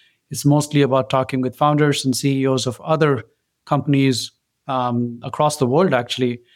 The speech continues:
uh, who are doing some cool stuff with, with what they're doing. A lot of them are prop tech and fintech space. Um, so would, would love for you to, to take a listen. Um, and then, uh, I'll send a link to Justin, of course. He,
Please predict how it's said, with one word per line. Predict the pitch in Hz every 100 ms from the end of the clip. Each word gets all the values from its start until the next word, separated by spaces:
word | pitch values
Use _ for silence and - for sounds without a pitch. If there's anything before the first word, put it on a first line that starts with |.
| _ _ _ -
uh, | 135 127
who | 131
are | 135
doing | 123 143 139
some | 135 123
cool | 139 135
stuff | - - 131 117
with, | 120 -
with | 127 -
what | 123 127 -
they're | 123
doing. | 120 120 117 120
A |
lot | 131 143
of | 123
them | 131
are | 127
prop | 120 131 120
tech | - 127 -
and | 120
fintech | 117 117 123 113
space. | - - 123 - - _ _ _ _ _
Um, | 135 123 113 113
so | - 135 127
would, | 131 120 113 -
would | 123
love | 131 127
for | -
you | 123 127
to, | 117 123 113 -
to | -
take | 120 131 117
a |
listen. | 123 127 131 117 113 _ _ _ _
Um, | 131 123 117 117 113 - -
and | 143 139
then, | 147 143 135 - -
uh, | 147 131 117
I'll | 143 135
send | 123 143 127
a |
link | 123 127 117
to |
Justin, | 120 127 - 123
of | 120 -
course. | 123 120
He, | 127 117